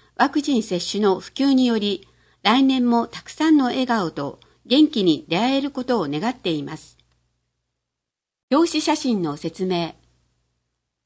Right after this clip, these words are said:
写真はカラーです。正面には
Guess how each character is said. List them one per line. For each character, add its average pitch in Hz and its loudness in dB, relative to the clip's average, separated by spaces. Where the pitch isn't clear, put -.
写 220 0
真 302 4
は 277 0
カ 294 2
ラ 262 4
ー - -6
で 160 -4
す。 - -20
正 285 6
面 285 6
に 185 2
は 165 -2